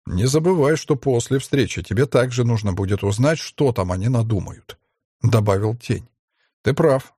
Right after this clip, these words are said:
Значит, после встречи наведаюсь к Коршуновым еще разок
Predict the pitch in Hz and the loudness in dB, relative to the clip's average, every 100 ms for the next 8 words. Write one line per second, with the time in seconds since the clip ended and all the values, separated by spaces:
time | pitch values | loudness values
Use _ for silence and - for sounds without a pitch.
0 | _ - 110 117 185 185 175 - 175 - | _ 0 2 4 2 2 -2 0 0 2
1 | 147 - 202 190 151 135 127 165 151 139 | 0 0 0 0 0 2 2 2 2 2
2 | 127 - 120 165 160 147 135 131 123 117 | 0 -2 -2 -2 -2 0 2 2 2 0
3 | 160 - 90 82 98 113 208 | -2 -4 -4 0 0 2 0